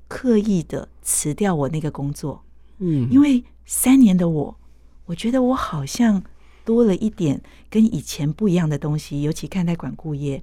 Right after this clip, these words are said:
Speaker 2: 嗯。
Speaker 1: 而更多的是我察觉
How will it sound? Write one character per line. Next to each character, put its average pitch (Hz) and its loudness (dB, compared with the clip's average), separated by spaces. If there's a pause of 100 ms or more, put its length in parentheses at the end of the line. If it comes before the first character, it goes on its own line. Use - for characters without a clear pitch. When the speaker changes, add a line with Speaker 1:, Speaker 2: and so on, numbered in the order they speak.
(120)
Speaker 2:
嗯。 123 0
Speaker 1:
而 196 2
更 285 4
多 247 6
的 214 2
是 190 0 (280)
我 156 -4
察 160 -4
觉 156 -4